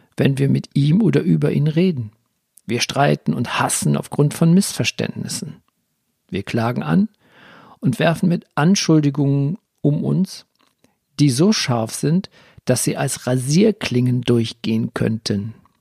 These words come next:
Missverständnisse stehen auf der Tagesordnung. Es vergeht kein Tag,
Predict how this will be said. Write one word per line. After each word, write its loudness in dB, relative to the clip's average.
Missverständnisse 0
stehen -2
auf -6
der -2
Tagesordnung. -6
Es 0
vergeht 0
kein 4
Tag, -2